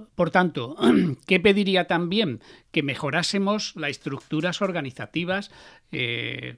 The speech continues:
para poder, eh, acelerar, para poder ir con, a mayor velocidad en la ejecución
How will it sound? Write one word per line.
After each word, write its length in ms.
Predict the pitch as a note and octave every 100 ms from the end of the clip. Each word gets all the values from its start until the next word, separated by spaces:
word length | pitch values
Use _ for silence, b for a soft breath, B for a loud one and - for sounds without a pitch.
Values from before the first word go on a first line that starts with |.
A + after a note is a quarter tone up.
| _ -
para 240 | C#3 C3
poder, 480 | C#3 C#3 F3 D3+ - -
eh, 180 | C#3 B2+
acelerar, 680 | C3 B2+ A#2+ C3+ F#3 G3+
para 240 | D3+ B2+ A#2+
poder 300 | B2+ D3 D#3+
ir 260 | E3 D#3+
con, 260 | - C3 B2+
a 160 | C3 C#3
mayor 320 | B2+ C#3+ D3+
velocidad 640 | D3+ D#3 - D3 D3+ F3 B B B B
en 240 | D#3+ D#3 C#3+
la 220 | C3 B2+
ejecución 800 | B2 C#3 C3 B2 C#3+ E3 A3+